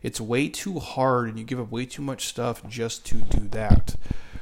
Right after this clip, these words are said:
You have to have something that matters more. Like, if it's your health, I want to live to be able to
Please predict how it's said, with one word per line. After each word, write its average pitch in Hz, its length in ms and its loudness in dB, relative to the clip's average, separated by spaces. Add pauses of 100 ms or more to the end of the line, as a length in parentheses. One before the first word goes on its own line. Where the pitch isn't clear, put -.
(280)
You 120 100 -6
have 151 240 2
to 147 100 -4
have 135 240 -2
something 147 580 -4
that 117 180 -2
matters 113 480 -4
more. 104 440 -12
Like, 120 200 -10
if 135 140 -6
it's - 220 -8
your 117 140 -6
health, - 420 -8
I 113 80 -4
want 120 260 -4
to 120 180 -8
live 113 500 -4
to 110 200 -10
be 113 140 -6
able 113 220 -4
to 110 340 -12